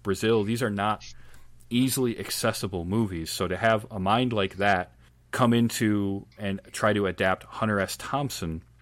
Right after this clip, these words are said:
and then you bring in, you know, somebody like a Johnny Depp, who, and this is, you know, this is Johnny Depp in ninety-eight. This is pre Captain Jack Sparrow. This is, uh,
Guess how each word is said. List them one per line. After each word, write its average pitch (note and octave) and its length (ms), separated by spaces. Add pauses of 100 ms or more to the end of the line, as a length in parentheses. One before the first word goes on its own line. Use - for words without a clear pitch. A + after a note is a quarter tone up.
(340)
and G2+ 140
then A2 120
you A2+ 120
bring G#2 260
in, G2 320 (460)
you G#2 80
know, F2 280 (200)
somebody A2+ 340
like F#2+ 180
a G2 40
Johnny F#2 360
Depp, G2+ 320 (500)
who, F#2+ 520
and A2 140
this D#3+ 160
is, A2+ 280
you C#3 100
know, G2+ 180
this E3 220
is F3+ 80
Johnny C3+ 260
Depp A2+ 220
in G2 100
ninety-eight. F#2 540
This F#2 200
is G#2+ 100
pre G#2+ 600 (460)
Captain G#2 340
Jack F#2+ 280
Sparrow. F#2 580
This F2+ 180
is, F#2 240
uh, E2 380